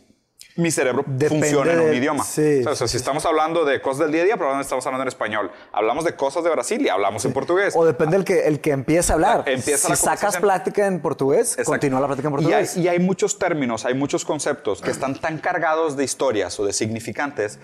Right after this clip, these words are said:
Speaker 1: que lo que haces es, pues, usa el término en su idioma original. Por ejemplo, ¿cómo te voy a explicar lo que es saudades? Que es una palabra
Speaker 2: Sí.
Speaker 1: en portugués, en español. O sea, no hay traducción directa, no sería una traducción fidedigna. Y hay
Speaker 2: Sí.
Speaker 1: muchos términos que, por ejemplo, es mucho más fácil decir, por ejemplo, leitmotiv en francés,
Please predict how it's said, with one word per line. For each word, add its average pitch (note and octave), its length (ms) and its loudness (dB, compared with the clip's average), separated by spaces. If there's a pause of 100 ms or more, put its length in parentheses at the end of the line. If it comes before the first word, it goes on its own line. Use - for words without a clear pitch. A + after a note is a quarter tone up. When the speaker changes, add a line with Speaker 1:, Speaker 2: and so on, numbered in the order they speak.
(220)
Speaker 1:
que B2+ 100 0
lo A#2 120 0
que B2 100 -2
haces C#3+ 260 -2
es, C#3 100 0
pues, - 220 -6
usa - 200 -2
el E3+ 60 -6
término F3 280 -2
en E3+ 60 -6
su E3+ 100 -2
idioma D#3 240 -2
original. F#3+ 420 -4 (200)
Por B2+ 80 -4
ejemplo, C#3 460 -2
¿cómo F3 160 -2
te G#3+ 60 2
voy G#3+ 80 4
a G#3+ 40 4
explicar E3+ 380 -2
lo F3+ 140 0
que D#3+ 180 0
es E3 200 -4
saudades? C#3+ 800 -2 (120)
Que G#2+ 100 -6
es G#2+ 80 -4
una D3+ 180 -6
palabra C3+ 500 0
Speaker 2:
Sí. C#3+ 180 -6
Speaker 1:
en A#2+ 140 -2
portugués, B2+ 560 0
en A#2 60 -6
español. A2+ 520 -4
O A#2+ 40 -14
sea, C3 100 -4
no D3 180 2
hay G3+ 120 2
traducción F3 440 0
directa, D#3 360 -2
no B2 160 -2
sería E3+ 240 -4
una F3 100 -2
traducción C3 320 -2
fidedigna. D3+ 480 0 (180)
Y B2 120 -2
hay C3 100 2
Speaker 2:
Sí. D3+ 60 0
Speaker 1:
muchos E3+ 300 -2
términos D#3 520 -2
que, - 160 -6
por G#2 140 -6
ejemplo, A2 180 -2
es G#2+ 80 -2
mucho C#3 220 -2
más C3+ 180 -4
fácil C3 300 -2
decir, A#2 400 0
por G#2+ 100 -6
ejemplo, F#2+ 180 -4
leitmotiv A2+ 580 0
en G#2 100 -8
francés, B2 560 -2